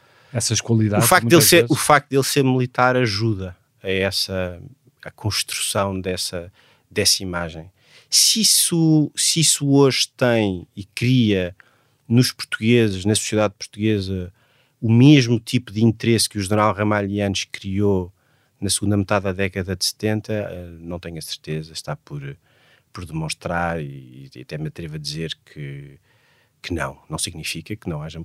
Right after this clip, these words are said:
Speaker 2: muita gente atrás, que vá atrás disso. Mas o, o, o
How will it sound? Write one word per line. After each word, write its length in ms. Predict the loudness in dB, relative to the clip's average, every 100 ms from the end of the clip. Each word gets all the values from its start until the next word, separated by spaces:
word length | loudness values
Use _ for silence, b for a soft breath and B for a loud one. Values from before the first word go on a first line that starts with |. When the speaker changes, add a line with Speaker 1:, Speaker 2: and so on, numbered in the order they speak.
| -14 -12
Speaker 2:
muita 320 | -10 -8 -10
gente 200 | -10 -12
atrás, 400 | -8 -8 -8 -10
que 100 | -12
vá 120 | -12
atrás 280 | -6 -6 -6
disso. 300 | -8 -14 -8
Mas 140 | -4
o, 60 | -4
o, 160 |
o 40 | -2